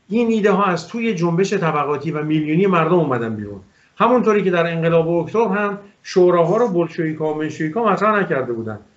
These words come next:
این در سنت پترزبورگ از جنبش کارگران روسیه اومد بیرون و اینها فرمولش کردن.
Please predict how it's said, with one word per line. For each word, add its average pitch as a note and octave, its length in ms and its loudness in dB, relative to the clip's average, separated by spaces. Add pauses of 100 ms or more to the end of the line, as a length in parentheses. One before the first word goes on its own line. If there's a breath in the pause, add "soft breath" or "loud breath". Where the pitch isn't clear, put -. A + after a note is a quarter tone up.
(180 soft breath)
این G#3 180 0
در F3 120 4
سنت D#3+ 280 -2
پترزبورگ E3 480 -4
از F#3+ 140 0
جنبش F#3 320 0
کارگران D#3+ 800 0 (260)
روسیه D#3 380 0
اومد E3 300 2
بیرون F#3+ 240 0
و A3+ 40 0
اینها G#3 260 2
فرمولش F3+ 500 0
کردن. A2+ 320 -4